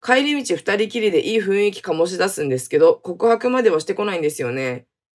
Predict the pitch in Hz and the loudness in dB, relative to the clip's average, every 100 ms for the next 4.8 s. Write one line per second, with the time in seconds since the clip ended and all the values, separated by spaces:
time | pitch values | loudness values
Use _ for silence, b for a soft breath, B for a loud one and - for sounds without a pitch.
0 | _ _ _ 202 277 285 233 226 262 277 | _ _ _ -4 0 0 4 4 2 0
1 | 240 208 160 151 151 202 214 226 202 160 | -2 4 6 4 -2 2 2 4 2 2
2 | - 220 185 135 123 - 175 185 170 143 | -4 -4 -2 -4 -4 -6 0 0 0 -6
3 | 175 175 185 - 156 156 147 143 - - | -4 -8 -10 -8 -6 -2 -2 -4 -8 -12
4 | 143 - 165 180 113 113 - | -12 -8 -6 -4 -6 -8 -12